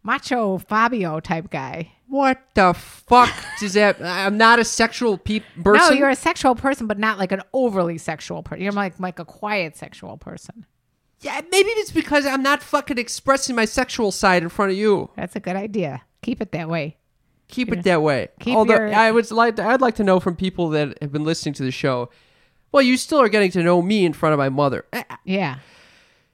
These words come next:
Speaker 2: all right.
Speaker 1: All right.
Speaker 2: I,
Speaker 1: He
Speaker 2: this
Speaker 1: still should keep stuff. Fuck den lighting.
Speaker 2: Lighting is key. Lamps and
Speaker 1: If
Speaker 2: quality
Speaker 1: you
Speaker 2: bulbs is
Speaker 1: will.
Speaker 2: everything.
Speaker 1: Chick
Speaker 2: Fuck
Speaker 1: Bear
Speaker 2: den
Speaker 1: says,
Speaker 2: lighting,
Speaker 1: "Fuck."
Speaker 2: if you will.
Speaker 1: Why is he a fuck? No, you have to have lighting.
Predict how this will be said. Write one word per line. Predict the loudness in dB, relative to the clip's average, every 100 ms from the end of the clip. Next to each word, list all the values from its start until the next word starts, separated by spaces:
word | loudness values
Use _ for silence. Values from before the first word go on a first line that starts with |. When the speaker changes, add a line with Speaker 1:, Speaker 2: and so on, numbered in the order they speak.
| _ _ _ -20 _ -8
Speaker 2:
all | -2
right. | -2 -4 -12 -6
Speaker 1:
All | -4
right. | -2
Speaker 2:
I, | -2
Speaker 1:
He | -2
Speaker 2:
this | 0 4
Speaker 1:
still | 6 6
should | 2 -4
keep | -4 -6
stuff. | -10 -6 -2 -2 -4 _ _ _ _
Fuck | -4 -2 -2 -2
den | -2 -2 -2
lighting. | -2 -2 -2 -4 -10 _
Speaker 2:
Lighting | -2 4 6 6 4
is | 0 -4
key. | -2 0 2
Lamps | 2 2 2 2
and | -4
Speaker 1:
If | 0
Speaker 2:
quality | 4 6 6
Speaker 1:
you | 6
Speaker 2:
bulbs | 6 6 6
is | 4
Speaker 1:
will. | 2
Speaker 2:
everything. | 0 2 0 -2 -6 -10 -14 _ _ _ _ -14
Speaker 1:
Chick | -2 -2
Speaker 2:
Fuck | -2 0 2
Speaker 1:
Bear | 4
Speaker 2:
den | 4
Speaker 1:
says, | 4 2
Speaker 2:
lighting, | 2 0 0
Speaker 1:
"Fuck." | -2 -4
Speaker 2:
if |
you | -4
will. | -4 -4 -6
Speaker 1:
Why | -6 -4 -2
is | -2
he | -4
a | -4
fuck? | -4 -8 _
No, | -4 2 4 4
you | 2 -2
have | -2 -2
to | -4
have | -4 -2
lighting. | -2 -4 -6 -10